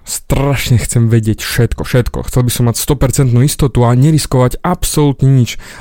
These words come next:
Len preto, lebo čo ak náhodou sa niečo pokazí a ja padnem?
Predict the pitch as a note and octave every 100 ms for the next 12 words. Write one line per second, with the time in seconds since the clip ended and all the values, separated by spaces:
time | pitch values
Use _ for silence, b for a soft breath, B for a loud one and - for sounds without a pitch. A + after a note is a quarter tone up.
0 | B G#3 G3 E3+ G3 A#2+ C3+ B B B
1 | B2+ B2 B2+ - - F#3+ G3 F3 F3 D3+
2 | - C#3+ C#3+ B2+ - - C3 C3 - A#2+
3 | A2+ A2+ G#2+ - - B2